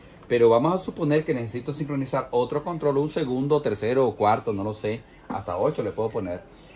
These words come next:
eh, para que juegue otra persona conmigo, un juego de dos players, por ejemplo.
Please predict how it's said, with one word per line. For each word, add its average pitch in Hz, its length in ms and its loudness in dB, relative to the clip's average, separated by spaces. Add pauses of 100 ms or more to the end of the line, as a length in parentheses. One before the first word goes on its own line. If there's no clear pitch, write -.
(180)
eh, 120 480 0
para 185 240 0
que 165 80 -4
juegue 131 180 0
otra 135 240 0
persona 110 380 -2
conmigo, 120 400 0
un 139 100 -4
juego 113 240 0
de 107 80 2
dos 98 140 -4
players, 123 400 0
por 95 100 -8
ejemplo. 117 440 -6